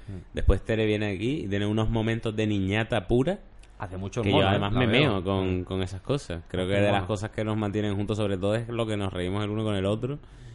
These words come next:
Speaker 2: Y
Speaker 1: Qué
Speaker 2: hoy, por
Speaker 1: guay,
Speaker 2: ejemplo,
Speaker 1: tío.
Speaker 2: ha tenido un momento de, de tontería pura que, que me he meado aquí. Eso es bonito después de diez años, ¿no?
Speaker 1: Joder,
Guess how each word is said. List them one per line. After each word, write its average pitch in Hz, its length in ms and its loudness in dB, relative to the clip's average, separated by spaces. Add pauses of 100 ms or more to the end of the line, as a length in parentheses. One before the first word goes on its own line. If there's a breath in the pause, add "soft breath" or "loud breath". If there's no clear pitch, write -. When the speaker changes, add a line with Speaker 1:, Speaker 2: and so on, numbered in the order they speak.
(160 loud breath)
Speaker 2:
Y 107 420 4
Speaker 1:
Qué 87 80 2
Speaker 2:
hoy, 92 140 4
por 92 100 -2
Speaker 1:
guay, 101 60 2
Speaker 2:
ejemplo, 107 260 2
Speaker 1:
tío. - 20 2
Speaker 2:
ha - 40 2
tenido 110 280 0
un 95 80 0
momento 95 400 -2
de, 92 360 0
de 87 160 -2
tontería 87 560 0
pura 101 320 2
que, 95 420 -4
que 85 100 -4
me 85 80 -2
he 85 40 -2
meado 92 320 -2
aquí. 107 260 -2
Eso 85 220 -6
es 101 40 -8
bonito 104 280 -2
después 87 280 -2
de 85 120 -2 (120)
diez 85 200 -2
años, 95 340 -2
¿no? 95 60 -4
Speaker 1:
Joder, 95 180 -6